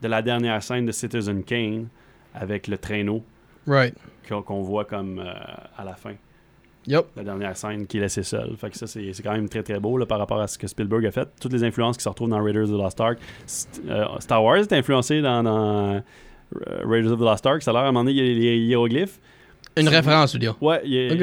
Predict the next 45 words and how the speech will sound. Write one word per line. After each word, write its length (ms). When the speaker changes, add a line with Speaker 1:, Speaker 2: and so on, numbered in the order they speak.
Speaker 2:
Ok. 100
Speaker 1:
puis 100
si 100
vous 60
voyez 240
les, 220
hiéro-, 160
les 260
hiéro-, 360
euh, 380
les 140
hiéroglyphes, 640
à 40
un 40
moment 240
donné, 400
<laughs> 100
qui 120
regardent, 420
ben, 80
il 80
y 40
a 320
une 120
statuette 480
de, 160
de 280
C 160
three 160
P 200
O 120
puis, 300
euh, 240
R 180
two 120
D 100
two. 140
Speaker 2:
Oh, 100
wow, 380
Speaker 1:
Comme 120
Speaker 2:
ok. 60
Speaker 1:
en 40
dessin. 380
<laughs> 60
Speaker 2:
Ok, 80